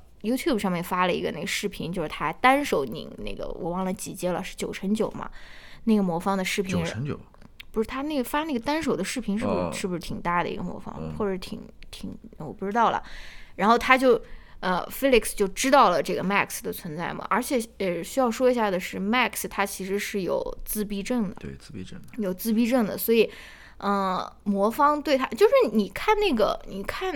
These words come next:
Speaker 1: 你看那个纪录片，你也可以看出来，他是，嗯，不想说不正常吧，就是跟我们普通人
Speaker 2: 特殊的。
Speaker 1: 其实有一些，其，其实，其实有一些特殊的，比如说他父母要一直陪着他，然后他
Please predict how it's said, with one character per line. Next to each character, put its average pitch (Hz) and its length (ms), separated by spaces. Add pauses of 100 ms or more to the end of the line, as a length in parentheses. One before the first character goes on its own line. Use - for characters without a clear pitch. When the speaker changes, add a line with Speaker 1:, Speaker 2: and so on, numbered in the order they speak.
(140)
Speaker 1:
你 - 160
看 311 220
那 277 160
个 - 200
纪 285 180
录 269 100
片， 392 240
你 294 60
也 175 60
可 208 120
以 190 40
看 226 220
出 214 100
来， - 140
他 233 400
是， 190 560 (640)
嗯， 175 500 (720)
不 - 80
想 214 140
说 240 100
不 220 160
正 294 260
常 - 380
吧， - 100
就 262 140
是 247 80
跟 302 240
我 233 140
们 185 160
普 - 120
通 226 160
人 233 100
Speaker 2:
特 - 20
殊 208 80
的。 - 40
Speaker 1:
其 262 60
实 277 140
有 - 120
一 - 40
些， 220 340
其， - 380
其 240 160
实， - 100
其 - 160
实 285 60
有 180 120
一 180 40
些 196 100
特 202 220
殊 180 160
的， 175 80
比 - 100
如 123 60
说 180 100
他 170 380
父 220 200
母 190 200
要 - 180
一 208 60
直 208 140
陪 - 220
着 156 60
他， 170 160
然 147 100
后 160 80
他 175 240